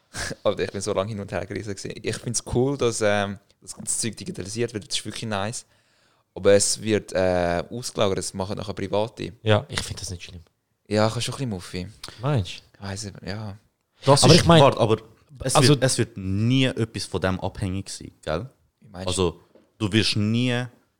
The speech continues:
Speaker 3: irgendwo nicht reingelassen oder ke-, äh, di-, dir wird nicht Zutritt gewährt oder so etwas,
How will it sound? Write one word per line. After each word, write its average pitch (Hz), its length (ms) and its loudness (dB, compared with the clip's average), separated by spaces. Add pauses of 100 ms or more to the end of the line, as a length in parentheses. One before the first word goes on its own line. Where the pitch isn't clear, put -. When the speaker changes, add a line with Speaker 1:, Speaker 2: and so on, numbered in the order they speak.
(120)
Speaker 3:
irgendwo 95 600 -2 (340)
nicht 104 320 2
reingelassen 98 560 0
oder 85 220 -6 (460)
ke-, - 220 -2 (100)
äh, 82 120 -4
di-, 90 340 -12
dir 95 200 2
wird 92 120 -4
nicht 101 260 0
Zutritt 104 440 -2
gewährt 95 300 0
oder 90 140 -4
so - 160 -4
etwas, 92 380 -6